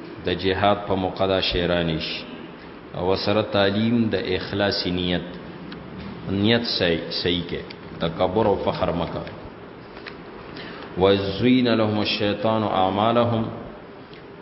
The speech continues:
دا نهم، دا دولسم علت د انفالو. "وَإِذْ زَيَّنَ لَهُمُ الشَّيْطَانُ أَعْمَالَهُمْ." کافرو ته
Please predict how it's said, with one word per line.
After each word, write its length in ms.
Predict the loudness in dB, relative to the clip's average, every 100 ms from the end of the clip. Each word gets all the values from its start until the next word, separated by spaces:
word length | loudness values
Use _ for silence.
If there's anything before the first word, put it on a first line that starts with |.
| -6 4
دا 160 | 4
نهم، 460 | 6 4 2 2 2 0 -6 -2
دا 160 | 4 6 6 4 2 -2 0
دولسم 540 | 2 2 2 2 2
علت 500 | 2 2 0 -2 -8 -12 -14 -16 -16 -16 -18 -14 -2
د 40 |
انفالو. 800 | 0 2 2 2 4 6 6 0 -4 -8 -10 -12 -14 -16 -16 -18 -18 -18 -18 -16 -16 -14 -14 -12 -12 -12 -12 -4 4
"وَإِذْ 220 | 6 6 2
زَيَّنَ 320 | 4 6 4
لَهُمُ 260 | 4 4 2
الشَّيْطَانُ 640 | 0 0 0 2 2 2
أَعْمَالَهُمْ." 720 | 2 2 2 2 0 -2 -4 -8 -10 -12 -14 -14 -16 -16 -16 -16 -16 -16 -14 -14 0
کافرو 500 | 4 4 6 4 4
ته 280 | 4 4